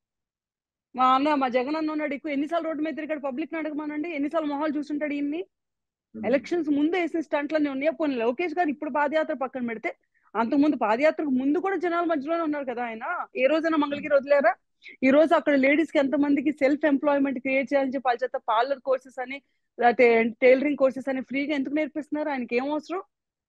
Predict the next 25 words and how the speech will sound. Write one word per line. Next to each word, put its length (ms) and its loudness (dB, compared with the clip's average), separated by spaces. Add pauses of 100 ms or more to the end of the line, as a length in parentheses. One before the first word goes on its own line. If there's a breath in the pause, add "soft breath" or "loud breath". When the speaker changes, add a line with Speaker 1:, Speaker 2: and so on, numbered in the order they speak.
(200)
Speaker 1:
Elections, 380 2
మీలాగా 340 4
elections 360 -2
ముందు 260 0
ఒక 340 -2
stunt 320 -4
వేసుకోవచ్చు. 380 -6
ఇప్పుడు 260 -4 (340 soft breath)
ఇంకా 160 4
ఆరు 140 4
నెలలు 200 2
elections 420 -2
ఉంది, 180 -4
ఈ 120 -2
రోజు 200 -2
నుంచి 180 -6
start 320 -4
చేయొచ్చు 220 -6
కదా 60 -4
మీలాగానే 420 -2
మేము 220 -8
కూడా 240 -2
స్టిక్కర్లు 360 -2
అంటించుకోవటం, 540 -2
ఈ 100 -4